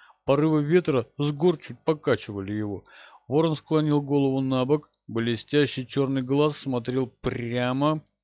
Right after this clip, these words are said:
как почудилось Ранду, прямо на него.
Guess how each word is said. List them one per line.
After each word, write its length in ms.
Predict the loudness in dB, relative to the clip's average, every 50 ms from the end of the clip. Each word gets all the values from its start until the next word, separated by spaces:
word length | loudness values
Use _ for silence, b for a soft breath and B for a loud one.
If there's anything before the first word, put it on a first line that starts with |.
| _ _ _ _ _ _ -18 -12
как 220 | -10 -10 -10 -8 _
почудилось 600 | -6 -6 -4 -4 -6 -6 -4 -2 -2 -2 0 0
Ранду, 420 | 0 2 2 0 -2 -4 -8 -12 -14 _ b b b b b b _ _
прямо 500 | 0 0 0 2 2 2 2 2 0 0
на 100 | -2 -2
него. 440 | -2 0 0 0 -2 -2 -4 -8